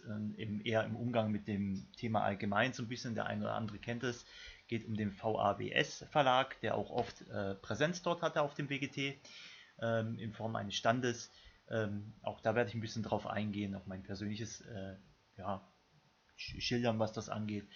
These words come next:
Könnt ihr dann natürlich halten, wie ihr wollt. Wie gesagt, ist ein kontroverses Thema. Ähm, wir haben uns gedacht, es sollte auch mal wieder ein bisschen, ähm, spannender werden in dem Ganzen und dann wollen wir auch gleich mal starten.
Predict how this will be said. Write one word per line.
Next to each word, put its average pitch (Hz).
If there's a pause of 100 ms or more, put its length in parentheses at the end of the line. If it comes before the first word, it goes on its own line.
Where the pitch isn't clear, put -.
(240)
Könnt 147
ihr 143
dann 123
natürlich 113
halten, 104
wie 95
ihr 101
wollt. 101 (360)
Wie 214
gesagt, 208
ist 165
ein 190
kontroverses 160
Thema. 208 (280)
Ähm, 120 (500)
wir 120
haben 131
uns 139
gedacht, 127
es 113
sollte 123
auch 107
mal 110
wieder 107
ein 101
bisschen, 101 (460)
ähm, 95 (380)
spannender 123
werden 113
in 110
dem 107
Ganzen 101
und 95 (380)
dann 110
wollen 113
wir 117
auch 104
gleich 101
mal 95
starten. 101